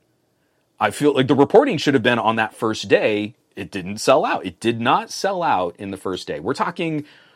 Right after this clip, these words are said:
roughly between, uh, all the different analysts, maybe a hundred thousand to a hundred and eighty thousand. That's a big window. <laughs> Analysts don't know how many headsets,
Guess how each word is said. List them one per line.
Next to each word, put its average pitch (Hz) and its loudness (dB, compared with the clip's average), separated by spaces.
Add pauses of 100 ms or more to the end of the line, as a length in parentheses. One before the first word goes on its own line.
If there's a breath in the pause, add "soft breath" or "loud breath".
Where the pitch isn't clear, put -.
(180 loud breath)
roughly 170 0
between, 135 0
uh, 101 -6
all 104 2
the 101 0
different 95 -4
analysts, 82 -8
maybe 117 -2
a 95 -2
hundred 156 -4
thousand 117 -2
to 98 -4
a - -4
hundred 120 -2
and 98 -6
eighty 101 -6
thousand. 87 -4 (380 soft breath)
That's 170 4
a 180 8
big 131 2
window. 101 -6 (680 loud breath)
<laughs> - 0
Analysts 208 0
don't 135 0
know 104 -4 (320 loud breath)
how 113 2
many 113 0
headsets, 87 -4